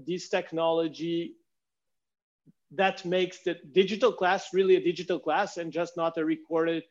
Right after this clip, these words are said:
uh, physical class. Now, but how was, how was the change process? Because this podcast was a lot of change. So from how much warning did you have that you had to go remote?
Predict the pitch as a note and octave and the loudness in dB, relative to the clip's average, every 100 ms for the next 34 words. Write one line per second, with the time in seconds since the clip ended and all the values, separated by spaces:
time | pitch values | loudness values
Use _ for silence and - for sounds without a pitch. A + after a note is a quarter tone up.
0 | _ _ _ - D3+ - F3+ D#3+ D#3 D3 | _ _ _ -10 -8 0 2 2 0 -4
1 | C#3 C#3+ B2 - - _ _ _ - G#3+ | -6 -6 -8 -12 -20 _ _ _ 2 4
2 | G#3+ - - - G#3 G#3 - _ - A3 | 4 2 -14 -2 0 0 -4 _ 2 4
3 | C#4+ D4 A3+ A#3 C#4 B3 A#3+ - A#3+ A#3+ | 6 4 2 0 0 -2 -4 0 2 2
4 | - E3 A2+ - B2+ F3 G#3 G3+ A3 - | -2 -2 -2 -6 -12 -2 0 0 -2 -10
5 | _ G#3 A3+ - A3+ A3 - - G3+ F#3+ | _ 0 0 0 -2 -2 -6 2 2 4
6 | F#3 F3 D#3 F3+ C3+ A#2+ F3 D#3 - _ | 2 2 0 -2 -4 -2 0 0 -2 _
7 | - F#3+ F#3+ F#3 G#3 - G3+ C4 C#4 - | -2 0 0 -2 -8 -2 2 2 0 -2
8 | - E3+ G#3+ A#3+ B3 A#3 A#3 G#3+ A3 A3 | -6 2 4 4 0 -4 -4 0 2 0
9 | G3+ G3 G3 F#3 F#3+ G3 F3+ F#3+ F3+ E3+ | 0 -2 -2 -2 -4 -4 -2 0 0 0
10 | F3 F#3 G3 | 0 2 0